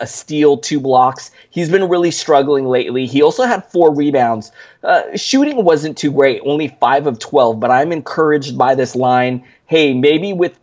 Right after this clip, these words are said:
all these guys out, maybe it'll help kinda get Payton going. You know, uh, a lot of usage is available. Maybe he can step in and provide some value. Uh, Jrue Holiday doing his thing, man. Twenty-two points, thirteen assists,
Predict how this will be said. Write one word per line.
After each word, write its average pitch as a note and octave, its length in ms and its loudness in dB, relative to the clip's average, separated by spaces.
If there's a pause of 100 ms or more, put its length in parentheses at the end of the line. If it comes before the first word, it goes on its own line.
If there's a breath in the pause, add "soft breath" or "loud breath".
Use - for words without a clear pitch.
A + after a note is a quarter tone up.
all C#3+ 160 4
these D3 220 -4
guys B2+ 340 -2
out, B2+ 360 2 (200 soft breath)
maybe D3+ 320 2
it'll D#3+ 160 4
help D3+ 460 0
kinda C#3 220 -6
get B2 240 -6
Payton C3+ 480 -4
going. B2+ 580 2 (240 loud breath)
You C#3+ 140 0
know, C3 420 4
uh, B2 260 4
a A#2+ 60 2
lot C#3 280 2
of E3+ 60 0
usage D#3 480 -4
is B2+ 140 -2
available. B2 560 4
Maybe C3+ 580 0 (140 loud breath)
he C#3+ 200 -2
can C3+ 140 0
step D#3+ 380 0
in B2+ 180 4
and B2 180 -2
provide A2+ 440 0
some A2 180 -6
value. G#2 480 -2 (300 loud breath)
Uh, C#3 320 6
Jrue E3 260 2
Holiday D3 480 4
doing C3 340 -2
his C#3+ 300 0
thing, A#2+ 340 -2
man. A#2 340 0
Twenty-two D3 500 -2
points, C3+ 420 0
thirteen D3 420 0
assists, C3 480 -2